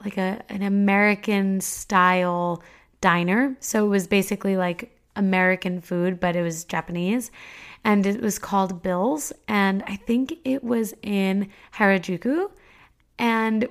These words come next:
when we were sitting there and we were eating breakfast, I saw these two young women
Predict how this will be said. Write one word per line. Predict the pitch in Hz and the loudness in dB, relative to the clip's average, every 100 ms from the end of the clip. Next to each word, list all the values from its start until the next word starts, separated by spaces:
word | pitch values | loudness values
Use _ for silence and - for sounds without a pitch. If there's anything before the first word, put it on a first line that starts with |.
| - | 0
when | 233 | 0
we | 220 233 | 2 2
were | 233 | 2
sitting | - 269 269 | 0 2 2
there | 262 254 | 4 2
and | 240 | 2
we | 202 | 0
were | 185 | 0
eating | 226 240 247 | 0 0 0
breakfast, | 233 214 - 233 220 - - - - - - | 0 -2 -2 -2 -2 -4 -14 -20 -20 -14 -2
I | 226 | 0
saw | 214 - 233 240 | 0 0 0 2
these | 277 254 | 0 -2
two | - - 220 220 220 247 - _ _ | -6 -2 2 4 4 2 -6 _ _
young | 226 202 208 | 0 2 4
women | 202 190 190 190 190 | 2 2 2 0 -2